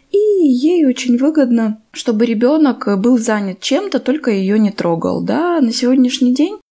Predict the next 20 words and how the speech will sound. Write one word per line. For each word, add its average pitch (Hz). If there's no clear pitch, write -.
очень 233
мало 240
семей, 247
которые 208
уделяют 220
внимание 208
своим 226
детям, 196
своим, 214
э, 190
мужьям. 185
Как -
же 285
быть 302
таким 247
женщинам? 196
Что 262
же 262
им 220
делать? 185